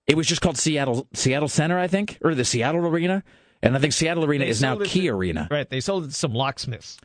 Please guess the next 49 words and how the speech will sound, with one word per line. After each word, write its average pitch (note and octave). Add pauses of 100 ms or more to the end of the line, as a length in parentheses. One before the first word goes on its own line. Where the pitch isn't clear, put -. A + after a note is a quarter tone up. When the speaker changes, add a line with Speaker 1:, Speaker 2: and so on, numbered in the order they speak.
(140)
Speaker 1:
Right, A2
yes. E2+ (260)
So, C#3+
uh, C#3
so -
now -
the C3+
L E3
A D3+
Forum C#3+
is G#2+
now A#2
the G2+
Staples F#2
Center. E2+
All B2
right. F#2+
So, D3 (240)
Speaker 2:
That D#3
Speaker 1:
but, F3+
Speaker 2:
makes G#2
sense. A2
Speaker 1:
but F#3
there's F#3
gotta C#4
be, G#3+
like, D3+
a C3+
billion C3+
ways A#2
in B2
and G#2
out F#3+
of D#3+
that F2
joint. F#2+
So A#2+
if D#3
they D#3
wanted E3+
to C#3+
bring D3
Speaker 2:
Probably, E3+
Speaker 1:
it F3
Speaker 2:
like, D#3+
secret E3
entrances D#3+
and C#3
exits. -